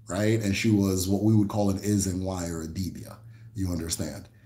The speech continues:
That, that, that, that, that Rafiki character, right?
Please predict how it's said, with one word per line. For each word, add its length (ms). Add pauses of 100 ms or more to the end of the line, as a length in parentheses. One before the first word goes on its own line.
(220)
That, 260
that, 280
that, 360
that, 220
that 260
Rafiki 600
character, 560 (240)
right? 300